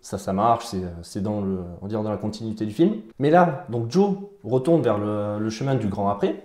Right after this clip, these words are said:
l'escalier de la mort. Là, il y a un des Michel qui débarque en disant, « Au fait, euh, t'as bien agi, on te donne une seconde chance. » Là, il retourne sur Terre. Et voilà.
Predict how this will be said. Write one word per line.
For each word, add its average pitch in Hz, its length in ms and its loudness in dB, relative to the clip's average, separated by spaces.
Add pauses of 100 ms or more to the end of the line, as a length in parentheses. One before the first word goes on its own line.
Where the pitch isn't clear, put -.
l'escalier 95 320 -2
de 95 40 -2
la 104 80 0
mort. - 360 -2 (100)
Là, 156 240 10
il 127 80 4
y 107 40 4
a 104 380 4
un 135 120 2
des 123 180 0
Michel 131 600 2 (120)
qui - 140 -12
débarque 135 400 2
en 110 40 -2
disant, « 123 340 2
Au 135 80 4
fait, 220 320 2
euh, 135 360 6 (300)
t'as 151 80 4
bien 180 180 6
agi, 185 460 6
on 131 80 2
te 143 80 -4 (140)
donne 131 180 -2
une 131 80 -2
seconde 120 260 -4
chance. » - 400 -2
Là, 160 160 8
il 160 100 10
retourne 117 280 4
sur - 160 -6
Terre. - 260 2 (1800)
Et 139 480 0 (500)
voilà. - 400 -2